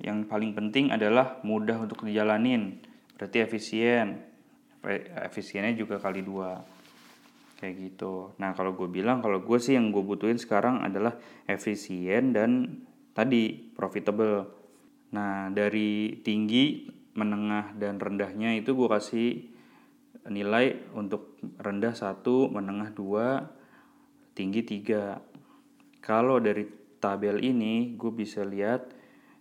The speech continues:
divisible gue dapet tiga, angka tiga, poin tiga. Profitable dua kali dua, empat. Efisien itu tiga,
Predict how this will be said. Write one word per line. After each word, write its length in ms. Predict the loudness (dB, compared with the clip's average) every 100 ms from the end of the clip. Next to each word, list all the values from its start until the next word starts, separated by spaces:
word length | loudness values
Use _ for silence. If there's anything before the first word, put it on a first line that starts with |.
| -2
divisible 720 | 0 0 0 0 2 6 6
gue 240 | 4 2 0
dapet 160 | -4
tiga, 280 | -6 -4 -2 -2
angka 240 | -6 -6 -8
tiga, 480 | -6 -4 -4 -6 -4
poin 260 | -2 -2 -4
tiga. 400 | -6 -6 -6 -12 -20 -20 -20 -20 -14
Profitable 840 | -4 -2 -2 -2 0 4 4 4 -2
dua 340 | -4 0 0 0
kali 160 | -4
dua, 320 | 0 0 0 -2
empat. 640 | -6 -6 -4 -4 -6 -10 -18 _ _ -20 -20 -20 -20 _ _ _ _
Efisien 960 | -6 -2 -4 -2 0 2 4 2 -2 -6 -16 _ _ _ _
itu 640 | -14 -12 -2 2 2 0 -6 -20 -18 -12
tiga, 420 | -6 0 2 0